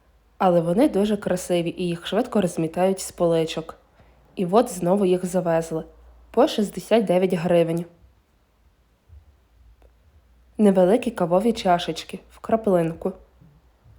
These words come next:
Кераміка. П'ятдесят дев'ять гривень. Фарфоровий салатник в краплинку. Бежевий колір.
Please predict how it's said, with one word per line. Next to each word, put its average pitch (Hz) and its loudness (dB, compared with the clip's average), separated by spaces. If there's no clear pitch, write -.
Кераміка. 196 -2
П'ятдесят 214 -2
дев'ять 202 2
гривень. 180 -2
Фарфоровий 202 0
салатник 180 -4
в - -20
краплинку. 180 -2
Бежевий 180 -2
колір. 175 -2